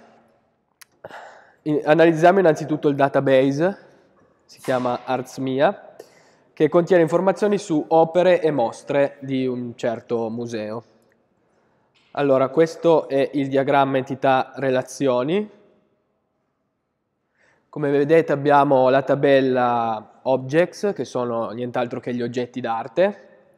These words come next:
Eh, questi oggetti, eh, sono ovviamente stati fatti da un certo artista, da un certo autore, e questa tabella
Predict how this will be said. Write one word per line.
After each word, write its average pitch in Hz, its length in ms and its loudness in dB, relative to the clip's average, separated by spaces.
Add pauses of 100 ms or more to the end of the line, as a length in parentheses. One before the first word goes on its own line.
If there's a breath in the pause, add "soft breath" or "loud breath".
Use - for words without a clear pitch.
(1080)
Eh, 120 540 0
questi 160 300 0
oggetti, 131 1040 0
eh, 107 420 -10
sono 117 640 -6
ovviamente 127 640 -4
stati 127 320 -8
fatti 131 340 -4
da 120 80 -6
un 117 100 -6
certo 113 760 -6
artista, 131 640 -6
da 120 100 -6
un 120 80 -8
certo 127 300 -4
autore, 143 800 2 (460 soft breath)
e 139 140 -4
questa 160 340 4
tabella 139 720 2